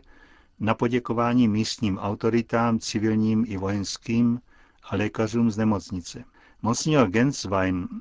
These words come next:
sekretář svatého otce, přinesl jeho pozdravy. Benedikt šestnáctý si ale vyhradil, že zítra všem těmto lidem poděkuje osobně, protože i když se to třeba nezdá, i toto klidné období pro svatého otce vyžaduje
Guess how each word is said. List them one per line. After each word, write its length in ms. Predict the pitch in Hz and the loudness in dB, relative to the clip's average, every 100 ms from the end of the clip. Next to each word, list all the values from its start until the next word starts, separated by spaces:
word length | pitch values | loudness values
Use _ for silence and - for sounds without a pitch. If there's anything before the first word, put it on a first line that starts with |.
| - - | -14 -14
sekretář 540 | - 107 117 117 107 | -8 0 0 2 0
svatého 420 | - 110 - 107 98 | 0 -2 0 0 0
otce, 480 | 113 - - 123 120 - - | -4 -4 0 2 0 -4 -12
přinesl 480 | - 117 131 - | 0 2 2 2
jeho 220 | 135 127 123 | 4 4 4
pozdravy. 580 | 123 104 101 95 95 - - - | 2 2 0 -2 -2 -12 -16 -4
Benedikt 340 | 117 135 139 123 | 2 4 2 0
šestnáctý 580 | 120 - 127 - - | -2 0 2 2 0
si 200 | 127 - | -6 -4
ale 180 | 120 127 | -2 0
vyhradil, 640 | 101 101 101 98 113 135 156 - - - | 0 0 -2 0 0 0 -2 -14 -20 -6
že 100 | 110 | -4
zítra 360 | 107 160 143 117 | -2 -2 0 -2
všem 260 | - 123 | 0 0
těmto 340 | 117 120 117 107 | 2 0 0 -2
lidem 400 | 104 107 123 127 | -2 0 0 2
poděkuje 520 | 113 117 110 120 98 | 0 0 0 0 0
osobně, 600 | 104 - 120 110 120 127 - - - - - _ | -2 -2 0 4 2 2 -6 -20 -20 -20 -20 _
protože 340 | 113 101 113 123 | -8 -2 0 0
i 160 | 139 | -2
když 260 | 123 151 - | -4 -4 -2
se 140 | 139 | -4
to 300 | - 127 120 - | 0 0 0 -2
třeba 320 | - 120 120 | -6 -2 0
nezdá, 640 | 101 110 107 - 117 123 127 - _ _ - | 0 -2 -4 0 0 2 -4 -10 _ _ -6
i 100 | 110 | -6
toto 400 | - 127 - 104 | -2 -4 -2 -4
klidné 460 | - 107 104 104 | -2 -4 -2 -4
období 440 | 101 101 98 104 107 | -4 -6 -4 -2 -4
pro 180 | 107 104 | -4 -4
svatého 420 | 110 104 104 104 | -4 -4 -6 -4
otce 340 | 107 - 120 | -6 -4 -4
vyžaduje 580 | 98 98 107 107 110 101 | -4 -2 -2 2 0 0